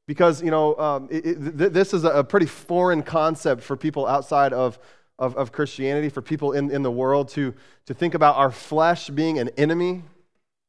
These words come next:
And so what is it, what, what, what does Paul mean? What, what do the writers of the New Testament mean? What are they getting at? So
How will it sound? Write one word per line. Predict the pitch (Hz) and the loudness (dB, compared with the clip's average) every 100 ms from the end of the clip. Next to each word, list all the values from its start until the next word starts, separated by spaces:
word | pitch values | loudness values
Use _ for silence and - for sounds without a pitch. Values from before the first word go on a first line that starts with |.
| _ _ _ _ _ _ - | _ _ _ _ _ _ -12
And | |
so | 123 160 | 0 4
what | 165 | 4
is | 165 | 2
it, | 160 | 0
what, | 170 175 | 0 0
what, | 156 160 | -2 -2
what | 170 | -2
does | 151 | -4
Paul | - 165 147 | 0 2 4
mean? | 139 151 143 131 | 0 -2 -2 -2
What, | 147 | -2
what | 151 | -2
do | 165 | 0
the | 139 131 | 0 0
writers | 139 147 143 | 2 2 0
of | 135 | -4
the | |
New | 139 | -6
Testament | 135 139 - 123 | -4 -4 -4 -6
mean? | 123 131 127 | -4 -2 -2
What | |
are | 143 | -2
they | 135 | -2
getting | 113 131 143 | -2 -2 -2
at? | 123 117 - | -4 -6 0
So | 165 | 2